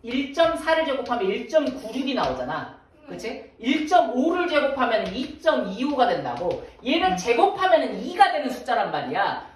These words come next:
Speaker 1: 근데 일 점 사를 제곱하면 일 점 구육이고 일 점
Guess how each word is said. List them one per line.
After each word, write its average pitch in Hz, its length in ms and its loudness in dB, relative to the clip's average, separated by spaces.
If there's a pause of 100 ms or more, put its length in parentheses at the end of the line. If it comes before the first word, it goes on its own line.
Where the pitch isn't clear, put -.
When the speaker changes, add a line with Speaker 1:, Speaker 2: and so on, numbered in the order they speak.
Speaker 1:
근데 320 440 0
일 330 300 0
점 370 240 6
사를 392 380 4
제곱하면 311 460 -2
일 233 200 -4
점 320 220 0
구육이고 240 480 -6
일 254 260 -6
점 294 240 2